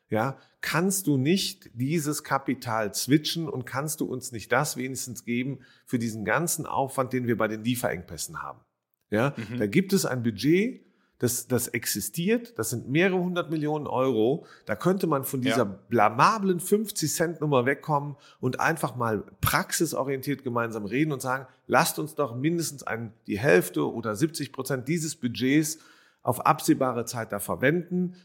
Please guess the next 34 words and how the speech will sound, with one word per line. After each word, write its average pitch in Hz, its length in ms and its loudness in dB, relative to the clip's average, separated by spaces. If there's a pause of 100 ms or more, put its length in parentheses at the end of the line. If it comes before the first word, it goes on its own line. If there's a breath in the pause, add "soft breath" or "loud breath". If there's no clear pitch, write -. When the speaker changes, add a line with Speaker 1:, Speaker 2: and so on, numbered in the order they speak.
Speaker 1:
dann 123 360 -4
geht's 143 300 0
uns 131 180 -4
allen 117 360 2
besser, 156 420 4
wir 143 160 0
werden 135 260 -2
dafür 120 280 -4
fair 151 260 2
vergütet 156 760 0 (300)
oder 120 220 4
vielleicht 123 400 2
ein 120 80 -14
bisschen 127 280 -2
besser 151 280 2
zumindest 151 480 -8
vergütet 131 480 -6 (440 soft breath)
und 143 260 2
ihr 160 240 4
habt 165 180 0
das 131 140 2
sowieso 190 340 4
budgetiert, 139 460 -2
das 135 120 -6
ist 175 140 -2
bei - 140 0
euch 113 280 -4
weg - 280 0
aus 127 160 -4
den 113 160 -2
Büchern 113 540 0 (180)
sozusagen, 143 640 -2
Speaker 2:
Mhm. 202 120 -8 (540 soft breath)
Speaker 1:
ja, 151 380 -2